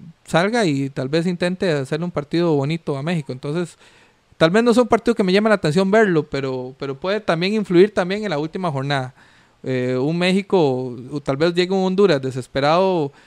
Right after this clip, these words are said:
porque encontró un hálito de esperanza y un México que no ganó bien a Trinidad y Tobago, entonces se va a enfrentar una selección mexicana ahí con deseos de, de revancha, ¿verdad? Por,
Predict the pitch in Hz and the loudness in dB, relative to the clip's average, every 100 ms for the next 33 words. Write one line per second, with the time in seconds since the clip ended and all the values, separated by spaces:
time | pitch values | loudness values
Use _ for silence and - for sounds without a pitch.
0 | _ _ 151 135 131 131 143 131 151 170 | _ _ -4 -2 -2 -2 -4 -2 -2 0
1 | 175 180 185 190 180 - 175 180 185 214 | 0 0 0 0 -2 0 0 2 2 2
2 | 170 156 160 180 175 143 139 156 160 165 | 2 0 -2 -2 -4 -4 -2 -2 -2 -2
3 | 165 175 - 151 170 160 165 175 165 185 | -4 -6 -8 -8 -6 -6 -2 0 0 0
4 | 185 156 156 165 139 147 170 156 156 160 | -4 -4 -4 -4 -4 -4 -6 -4 -4 -4
5 | 160 - _ _ - 156 170 139 131 156 | -10 -20 _ _ -6 -4 -2 -4 -4 -6
6 | 165 160 165 185 165 156 143 131 - - | -6 -4 -4 -2 -2 0 -2 -6 -14 -20
7 | _ _ _ _ _ - 135 131 127 139 | _ _ _ _ _ -8 -4 -2 -2 -2
8 | 165 185 139 131 127 131 131 147 160 214 | 0 -2 -2 -4 -6 -4 -4 -6 -4 -2
9 | 160 135 156 - 143 | -2 -2 -4 -6 -12